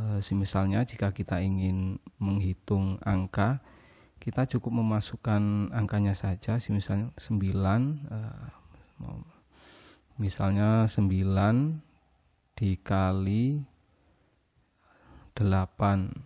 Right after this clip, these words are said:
Kemudian cari atau tekan enter. Maka yang muncul adalah sebuah kalkulator yang bisa kita manfaatkan untuk berhitung. Tips selanjutnya yaitu,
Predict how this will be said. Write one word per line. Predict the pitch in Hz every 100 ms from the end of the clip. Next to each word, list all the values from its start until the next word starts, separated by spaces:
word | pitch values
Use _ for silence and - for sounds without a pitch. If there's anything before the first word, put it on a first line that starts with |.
| - _ _ - - - _ _ -
Kemudian | - 101 92 101 110 143 151 - -
cari | 107 101 107 127
atau | 113 104 123 123
tekan | 107 117 139 143 139
enter. | 120 107 95 98 98 - - _ _ _ - - - - - _
Maka | 135 147 120 123
yang | 104 107
muncul | 101 98 117
adalah | 104 - 98 104
sebuah | - 98 - 98 98 95 98 90 -
kalkulator | - 95 - 98 95 110 113 160 - - - _ -
yang | 101
bisa | 95 98 - 107 98
kita | - 101 - 104
manfaatkan | 98 98 98 98 - 110 - - 113 151
untuk | 110 98 107 101 - - - -
berhitung. | 113 90 90 - 95 90 90 92 95 _ _
Tips | - 120 123
selanjutnya | 117 117 107 107 131
yaitu, | 131 98 95 - 113 123